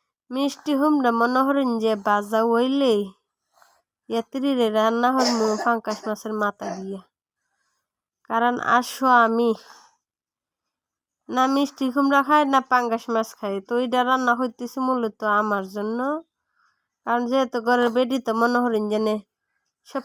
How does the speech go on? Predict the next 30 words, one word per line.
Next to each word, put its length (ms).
কিছু 200
খাবার 300
লাগে। 220
বেডি 320
গো 140
না 200
খাইলে 340
কয় 220
দোষ, 240
আর 120
বেডা 240
গো 80
না 80
খাইলে 300
কয় 200
পুরুষ। 320
বুঝছেন, 480
এটা 140
হচ্ছে 200
দুনিয়ার 500
নীতি। 320
তো 100
এই 80
নীতিটা 600
মনে 200
হন 160
যে 100
ভগবানের 580
লাগিয়া 280
কত 160